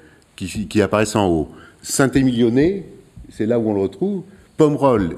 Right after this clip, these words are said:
est mis, est inscrit dans le Saint-Émilionnais, comme Franc, comme, euh, euh, le front Lugon et Lucarné, mais comme toutes les communes que l'on vient de citer, sont encore inscrites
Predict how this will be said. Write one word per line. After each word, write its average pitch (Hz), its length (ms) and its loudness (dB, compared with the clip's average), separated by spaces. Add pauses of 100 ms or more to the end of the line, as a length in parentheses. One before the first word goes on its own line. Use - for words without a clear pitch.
est 123 260 2
mis, 127 380 2
est 123 160 -2
inscrit 127 280 -2
dans 104 80 0
le 95 40 -2
Saint-Émilionnais, 92 800 -2 (500)
comme 131 300 0
Franc, 180 640 -2 (300)
comme, 127 420 2
euh, 90 800 2 (500)
euh, 85 200 -4
le 90 60 -2
front 98 340 -2
Lugon 101 340 -2
et 90 60 0
Lucarné, 98 680 0 (240)
mais - 80 0
comme 113 160 2
toutes 147 160 -4
les 139 60 2
communes 139 260 2
que - 100 -2
l'on 107 120 2
vient 104 160 0
de 98 40 -6
citer, 175 360 -2 (240)
sont - 320 -2
encore 127 280 0
inscrites 110 680 -4